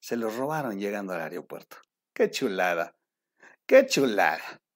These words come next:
Nada más porque Andrés Manuel está, este, retirado. Bueno, aunque dicen que el lunes ya se presenta en la mañanera, pues, sí estaría muy interesante qué va a decir al respecto, si va a tener cara el presidente para decir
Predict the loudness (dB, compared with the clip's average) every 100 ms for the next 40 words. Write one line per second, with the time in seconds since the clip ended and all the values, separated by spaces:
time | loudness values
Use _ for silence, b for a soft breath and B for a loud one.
0 | _ 4 6 6 6 6 4 4 2 2
1 | 2 2 0 2 4 4 2 0 -8 _
2 | B B B _ -6 0 2 2 0 -4
3 | -2 -2 -2 -6 -4 -2 2 6 6 6
4 | 4 4 2 0 0 0 2 4 4 4
5 | 2 2 0 -4 -6 -2 -2 0 0 0
6 | 2 0 -2 -6 -6 -6 -2 2 2 2
7 | -2 -2 0 -2 0 -2 -4 B B _
8 | _ -2 0 0 0 0 0 0 -4 -2
9 | -4 -2 -2 -2 0 -2 0 0 0 2
10 | 4 4 2 -2 -2 -2 -2 -2 -2 -2
11 | -2 -2 -4 -4